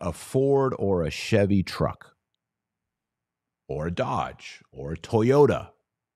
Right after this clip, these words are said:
People are gonna type that in there. Somehow, I just imagine that the truck manufacturers are somehow going to be involved in how that answer is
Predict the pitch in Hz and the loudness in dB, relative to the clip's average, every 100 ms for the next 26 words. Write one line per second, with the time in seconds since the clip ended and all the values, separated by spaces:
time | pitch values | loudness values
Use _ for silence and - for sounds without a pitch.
0 | _ _ _ _ _ _ _ _ _ _ | _ _ _ _ _ _ _ _ _ _
1 | - 65 82 92 120 113 135 170 226 120 | -12 -6 -4 -4 -4 -2 0 2 2 0
2 | 67 - _ _ _ _ _ _ - - | -2 -12 _ _ _ _ _ _ -16 -8
3 | 151 165 147 170 196 143 104 - 113 123 | -4 -2 0 0 0 0 0 -2 -4 -4
4 | 135 143 113 120 156 165 107 107 101 98 | -4 -2 0 0 0 0 0 0 0 0
5 | 101 101 101 - _ _ _ _ _ - | 0 0 -2 -4 _ _ _ _ _ -6
6 | 101 98 98 98 - _ _ _ - - | -2 0 0 -4 -18 _ _ _ -6 0
7 | 151 135 120 110 98 101 101 - 107 101 | 0 2 0 2 0 0 0 -2 -4 -4
8 | - 87 - - 120 123 110 113 107 92 | -2 -4 -4 -2 0 0 0 0 0 0
9 | 98 104 101 - 82 92 92 85 76 73 | 0 0 0 -2 -2 0 0 -2 -4 -4
10 | 85 95 76 76 80 82 _ _ _ _ | 0 0 0 -2 -4 -8 _ _ _ _
11 | _ _ _ _ _ _ _ _ _ - | _ _ _ _ _ _ _ _ _ -6
12 | 85 80 95 101 98 95 90 85 87 85 | -6 -4 -2 0 0 -2 -2 -4 -6 -6
13 | - 76 73 76 _ _ _ _ _ _ | -6 -8 -8 -12 _ _ _ _ _ _
14 | _ _ 82 | _ _ -10